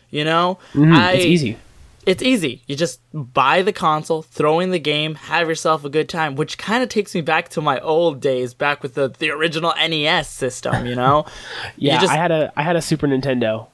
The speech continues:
Speaker 2: I
Speaker 1: Oh
Speaker 2: vibe
Speaker 1: my
Speaker 2: with that.
Speaker 1: gosh, there were so many good games for the Super Nintendo, but it, tho-, that was so simple. You didn't do anything. You bought the console, you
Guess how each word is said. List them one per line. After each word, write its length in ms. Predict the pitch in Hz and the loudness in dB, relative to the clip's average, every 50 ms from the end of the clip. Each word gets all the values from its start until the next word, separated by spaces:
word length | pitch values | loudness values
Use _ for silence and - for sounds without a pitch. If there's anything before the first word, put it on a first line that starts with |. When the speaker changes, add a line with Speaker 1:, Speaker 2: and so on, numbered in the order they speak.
| _ _ _ _ _ _ | _ _ _ _ _ _
Speaker 2:
I 260 | 151 147 151 151 151 | 0 2 4 4 4
Speaker 1:
Oh 80 | 151 151 | 4 4
Speaker 2:
vibe 80 | 139 120 | 4 2
Speaker 1:
my 60 | 120 | 0
Speaker 2:
with 60 | 123 120 | -2 0
that. 60 | 110 | 0
Speaker 1:
gosh, 260 | 147 131 123 120 117 | 2 2 2 0 0
there 80 | 135 143 | 0 -2
were 80 | 143 135 | -2 -2
so 420 | - - - - 175 160 151 147 | -4 -8 -4 0 2 2 2 2
many 160 | 143 139 139 | 2 2 2
good 220 | 127 139 143 131 117 | 2 2 0 2 2
games 240 | 139 127 135 131 | 0 0 0 -2
for 80 | - 139 | -4 -6
the 80 | 127 123 | -6 -4
Super 260 | - 135 127 - 123 | -4 -6 -6 -4 -6
Nintendo, 400 | 127 123 117 139 135 135 135 131 | -8 -8 -8 -6 -4 -4 0 0
but 160 | - 160 - - | 0 0 0 -2
it, 100 | - 202 | -6 -4
tho-, 220 | 180 175 190 185 - | -2 -2 0 -2 -2
that 160 | - 175 170 196 | -2 0 2 2
was 160 | 214 202 - | 2 2 0
so 140 | - 180 175 | 0 0 0
simple. 540 | 175 - 240 240 226 - - 160 135 - - - - - | 0 0 0 0 0 0 0 0 0 -2 -4 -12 -18 -8
You 140 | - 262 294 | -4 -2 2
didn't 240 | 294 285 262 - - | 2 2 2 2 0
do 140 | 294 285 | 2 2
anything. 360 | 285 277 254 214 - 139 120 117 | 2 2 2 0 -2 -4 -6 -6
You 80 | 127 | -6
bought 280 | 120 180 196 220 240 - | -2 0 0 0 0 -2
the 60 | 220 | -4
console, 460 | - 220 208 214 202 214 208 190 - - - - - _ _ | 0 0 2 2 2 2 0 0 0 -4 -12 -20 -20 _ _
you 220 | 151 160 147 127 | 0 0 0 -2